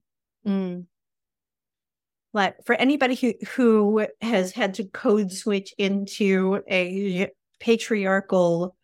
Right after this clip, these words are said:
Speaker 2: hierarchical environment, there's,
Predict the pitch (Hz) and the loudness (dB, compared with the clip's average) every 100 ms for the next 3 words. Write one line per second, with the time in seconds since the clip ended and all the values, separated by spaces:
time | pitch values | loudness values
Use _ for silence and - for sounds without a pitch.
0 | _ _ _ _ _ - - 247 262 233 | _ _ _ _ _ -6 0 2 4 2
1 | 208 226 226 202 190 170 170 190 285 330 | 2 0 -8 -6 -6 -4 -6 -10 -12 -10
2 | 339 202 - 285 - - _ _ _ _ | -10 -8 -8 -12 -14 -20 _ _ _ _
3 | _ _ _ _ _ _ _ - - _ | _ _ _ _ _ _ _ -20 -20 _
4 | _ _ _ _ _ _ _ _ _ _ | _ _ _ _ _ _ _ _ _ _
5 | _ _ _ _ - 202 240 240 - | _ _ _ _ -6 2 4 4 -2